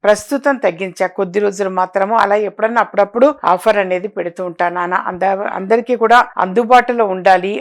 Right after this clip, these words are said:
అన్న సదుద్దేశంతోటి. So ఫైనల్ గా బయట ఆగిపోయిన ధనం తిరిగి రావాలి అనన్నా ఒక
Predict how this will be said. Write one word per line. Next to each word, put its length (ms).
అన్న 160
సదుద్దేశంతోటి. 920
So 140
ఫైనల్ 460
గా 80
బయట 160
ఆగిపోయిన 340
ధనం 300
తిరిగి 300
రావాలి 320
అనన్నా 320
ఒక 60